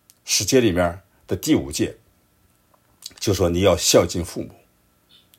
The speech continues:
孝敬父母可以在地上尝试。在十节里面，我们注意一下，十节当中前四节都是指的，都是说的人和神的关系，后六节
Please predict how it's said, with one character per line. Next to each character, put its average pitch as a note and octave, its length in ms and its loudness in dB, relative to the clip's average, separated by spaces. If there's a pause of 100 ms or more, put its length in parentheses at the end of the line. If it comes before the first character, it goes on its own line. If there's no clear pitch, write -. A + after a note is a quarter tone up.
(220)
孝 - 260 6
敬 A2+ 160 0
父 - 160 -6
母 E2 300 -4 (560)
可 - 120 -4
以 F#2+ 60 4
在 F#2+ 100 0
地 G2 140 -4
上 E2 180 -2
尝 - 240 -6
试。 - 220 -6 (1400)
在 D3 140 4
十 C3+ 180 4
节 F#3 140 4
里 D#3+ 100 4
面， A2+ 140 4
我 G#2 100 4
们 G2+ 80 2
注 C#3+ 240 -2
意 E2+ 160 -4
一 D#2 40 -10
下， D#2 400 -4 (420)
十 - 340 2
节 G#2+ 380 4 (100)
当 A2+ 240 6
中 G2+ 280 0
前 G#2 340 0
四 - 320 2
节 - 400 -6
都 B2 140 0
是 G2 120 -4
指 - 240 -2
的， F2 140 -10 (400)
都 D3 160 4
是 A2 80 0
说 A#2+ 180 2
的 F2+ 120 2
人 F#2 240 0
和 A#2+ 120 0
神 - 240 0
的 B2+ 80 -4
关 - 220 -2
系， - 220 -6 (840)
后 C3 260 6
六 C#3 220 8
节 F#2 320 -2